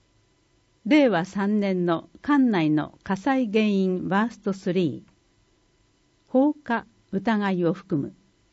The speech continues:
二十八件。電気機器三件。コンロ三件。問い合わせ、予防課。電話、二八一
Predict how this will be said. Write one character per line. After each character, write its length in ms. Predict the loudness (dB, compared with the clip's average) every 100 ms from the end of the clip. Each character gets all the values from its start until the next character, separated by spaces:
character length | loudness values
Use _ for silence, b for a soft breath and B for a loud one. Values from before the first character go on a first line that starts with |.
| _
二 180 | 4 6
十 260 | 6 0 0
八 380 | -6 -8 -10 -4
件。 320 | -2 -2 -6 _ _ _ _ _ _ _ -2
電 280 | 2 2 2
気 160 | -4 -4
機 180 | -14
器 240 | -12 -12 -12 _ _ _
三 300 | -2 -2 -2
件。 460 | -6 -8 -8 -12 _ _ _ _ _ -2
コ 160 | 2
ン 160 | 4 2
ロ 180 | -2 -8 _ _ _
三 340 | _ -4 -4 -4
件。 380 | -8 -8 -10 -14 _ _ _ _ _ _ _ _ _ _
問 200 | -2 0
い 60 | 0
合 60 |
わ 140 | -2 -6
せ、 240 | -8 -12 -12 _ _ _ _
予 180 | 0 0
防 300 | 4 2 2
課。 260 | -4 -12 -12 _ _ _ _ _
電 300 | -2 0 0
話、 180 | -2 -4 -8 _ _ _ _ 0
二 300 | 4 6 4
八 500 | -2 -6 -4 -4 -4
一 400 | -6 -10 -10